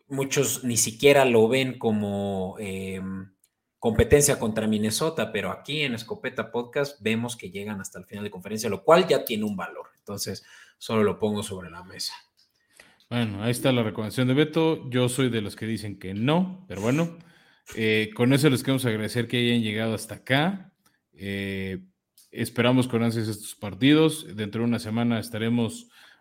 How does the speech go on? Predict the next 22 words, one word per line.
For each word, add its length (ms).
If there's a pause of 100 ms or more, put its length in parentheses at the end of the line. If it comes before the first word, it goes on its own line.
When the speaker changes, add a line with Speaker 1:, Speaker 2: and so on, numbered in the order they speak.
(120)
Speaker 2:
recapitulando 720
los 160
seis 160
juegos, 400
anticipando 600
los 180
cuatro 240
del 100
divisional, 520
que 80
suele 260
ser 300 (460)
el 140
mejor 340
fin 160
de 100
semana 420
de 80
la 120
N 140
F 220
L. 280